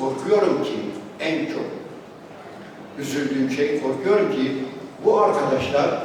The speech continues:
sevgili başkanımızın yollarına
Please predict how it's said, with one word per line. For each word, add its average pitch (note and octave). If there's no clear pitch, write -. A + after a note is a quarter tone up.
sevgili D#3
başkanımızın -
yollarına C3+